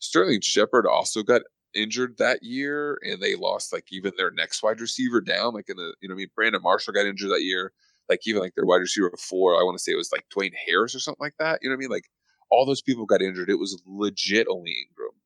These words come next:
Whoever it is, expect, somebody expects Shepard to be the Giants wide receiver one.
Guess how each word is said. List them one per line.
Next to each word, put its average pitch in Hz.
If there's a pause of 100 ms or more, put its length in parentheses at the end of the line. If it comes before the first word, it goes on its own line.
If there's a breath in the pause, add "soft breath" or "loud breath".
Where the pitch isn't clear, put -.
(200)
Whoever 131
it 95
is, 90 (140)
expect, -
somebody 117
expects 92
Shepard 98
to 90
be 90
the 90
Giants 82
wide 82
receiver 85
one. 82